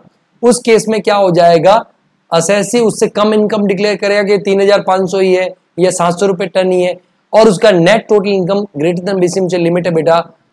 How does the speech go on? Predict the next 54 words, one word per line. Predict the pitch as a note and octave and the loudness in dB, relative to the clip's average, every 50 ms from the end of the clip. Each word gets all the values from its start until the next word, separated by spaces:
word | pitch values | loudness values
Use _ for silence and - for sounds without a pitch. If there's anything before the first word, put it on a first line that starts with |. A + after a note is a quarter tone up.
| _ - | _ -10
तो | G3 | -6
उस | - G3+ G#3+ A3 F#3 - | -2 0 0 0 0 -2
case | - G3 F#3 F#3 F3 F3+ | 0 2 2 2 2 0
में | F#3+ F#3 F3+ F3+ | -2 0 0 0
he | F3 F3+ E3+ D#3 | 0 0 0 0
is | D#3 | -2
required | D#3+ E3 _ - F3+ G3 G#3 A3 A3+ G3+ | -4 -4 _ 0 2 4 4 4 4 2
to | - - G#3 | 0 -2 -2
maintain | F#3+ F3+ F3 E3+ F3 E3 F3 F3+ F3+ | -2 0 -2 -2 -2 -2 -2 -4 -2
books | F3 E3+ F3 E3+ - | 0 -2 -2 -2 -2
of | F3 D#3+ | -2 -2
account, | D#3+ D3 E3+ E3+ D#3+ | -2 0 0 0 0
Books | D#3+ E3+ - | -2 -4 -4
को | F3 E3+ D#3+ D#3 | -2 -2 -2 -2
maintain | D#3 D#3 D#3+ D3+ G3 G#3 G#3 | -2 -4 -2 -2 0 0 0
भी | G#3 G3+ | -2 -2
करना | - F#3 F3+ F3+ F3+ | -2 -2 -2 0 -2
पड़ेगा, | F3 F3+ F3 F3 F3 F3 | -2 0 0 0 0 0
audit | E3 D#3+ E3+ F#3+ F#3+ | 0 2 0 0 0
भी | F3 G3 F3 | 0 -2 -2
करवाना | F#3+ F3+ F3 F3 F3 F3+ | -2 -2 0 0 0 -2
पड़ेगा, | E3+ F3 F3 F3 F3+ | -2 -2 0 0 0
forty-four | E3+ E3+ F3 F3 F3 F3 | 0 0 0 0 0 0
A | F3 F3 | 0 0
B, | F3+ F3 - _ _ - G3+ | -2 -4 -8 _ _ 0 0
irrespective | G3+ F#3+ F3+ F#3 - F3 E3 - F3+ | 2 2 2 -2 -2 -4 -2 -2 -2
of | E3+ F3 | 0 0
turnover, | F3 E3+ E3+ D3+ C3+ | 2 2 2 0 0
whether | D3+ E3 E3+ F#3 E3 | 0 0 0 0 0
one | E3+ F3 F3 | 0 -2 -2
सी | F3 F3+ F3 | -2 -2 0
आर | E3+ E3+ E3+ | 2 2 2
है | E3+ E3+ | 2 2
या | E3+ E3 | 2 0
उससे | D#3+ - F3 D#3 | 0 -2 -4 -2
ज्यादा | D3 C#3+ D3 D3 D3 D#3 D3+ | -2 0 -2 0 0 0 0
है। | C#3+ D3 D#3 D3+ - _ _ _ _ _ _ _ _ - - | 0 -2 -4 -6 -8 _ _ _ _ _ _ _ _ -2 2
और | D#3+ F3 G3 G3+ | 4 6 6 6
अगर | G3+ F#3 E3+ F3+ E3+ | 6 4 4 4 4
eligible | E3 E3+ F3 E3+ F#3 F3 F3 | 4 4 4 2 0 0 2
assessee | F3 E3 E3+ E3 E3 D#3 D#3+ D#3+ E3 E3 D#3 | 0 0 2 2 0 0 0 0 0 4 6
है, | D#3+ E3 F3 F3 E3+ E3+ _ _ _ _ - | 6 6 4 2 0 -8 _ _ _ _ -2
ठीक | F3 F3+ D#3 G3 | 0 0 2 0
है, | G3 F#3 _ _ _ _ _ - _ _ _ - | -2 -2 _ _ _ _ _ -20 _ _ _ 0
तो | F3 E3+ | 2 2
उसको | E3 E3 E3 - - G3 | 4 2 2 0 -2 -4
चार | F3 _ - - G#3+ A3+ B3 B3 | -4 _ 0 2 4 6 6 6
installment | A3+ A3 G3+ F3 - - G3 F#3+ F#3 F#3 F3+ F3+ F3 E3+ D#3+ | 6 4 2 0 -2 0 0 0 2 2 0 -2 -2 -2 -2
में | E3 F3 F3+ F#3+ G3 G3 G3 - _ - | -2 -2 0 0 0 -2 -6 -10 _ -6
advance | D#3 D3+ D#3 E3 E3+ E3 F3 | -4 0 0 0 0 0 -2
टैक्स | E3+ D#3+ - | -4 -6 -4
पे | - F3 D#3+ | -4 -6 -4
करना | - D#3 C#3+ C#3+ C#3+ C#3 | -4 -4 -6 -4 -4 -6
पड़ेगा। | B2+ - C3+ C3 A#2+ B2+ A2 | -6 -6 -8 -8 -8 -10 -14